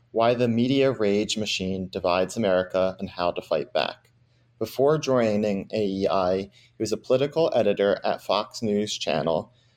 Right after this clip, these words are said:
where he helped coordinate political coverage across the network and specialized in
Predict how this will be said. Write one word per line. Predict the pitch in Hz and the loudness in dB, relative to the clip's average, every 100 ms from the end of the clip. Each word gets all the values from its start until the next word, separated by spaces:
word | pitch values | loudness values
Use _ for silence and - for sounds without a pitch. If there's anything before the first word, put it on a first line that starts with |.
| _ - | _ -4
where | 110 | -4
he | - 104 | -2 -4
helped | 113 113 _ | -2 -4 _
coordinate | 117 117 113 - | -2 0 0 -2
political | 107 117 123 139 | -2 0 2 -2
coverage | - 98 98 101 - | 0 0 2 0 -2
across | - - 90 - - | -8 -2 -2 -2 -2
the | 123 | 2
network | 92 - 87 - _ | 2 2 0 0 _
and | 101 | -14
specialized | - 104 101 110 101 101 | -4 -4 -2 0 0 0
in | - | -4